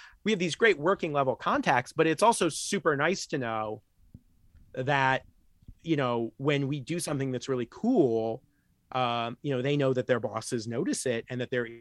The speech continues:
is high level support at Planet for the stuff that they wanna do. So it's just this incredible relationship where you've got, you know, the people on top having, having great vision and ethics. And then, you know, the people who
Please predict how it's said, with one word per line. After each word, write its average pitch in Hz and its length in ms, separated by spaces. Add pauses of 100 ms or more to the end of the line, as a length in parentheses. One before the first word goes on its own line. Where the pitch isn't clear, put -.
is 120 340
high 139 280
level 123 260
support - 400
at 147 120
Planet 113 320 (240)
for 160 80
the 151 60
stuff 165 300
that 147 200
they 135 160
wanna 123 220
do. 107 160 (500)
So 185 180
it's 180 240
just - 260
this 175 160
incredible 180 840
relationship 120 720
where 131 100
you've 123 160
got, 123 220 (400)
you 127 80
know, 127 80
the 120 80
people 214 200
on 143 100
top 131 180
having, 120 380
having 120 280 (180)
great 139 240
vision 143 460
and 120 360
ethics. 123 640 (400)
And 127 180
then, 123 400
you 135 80
know, 120 100
the 113 80
people 143 260
who 127 260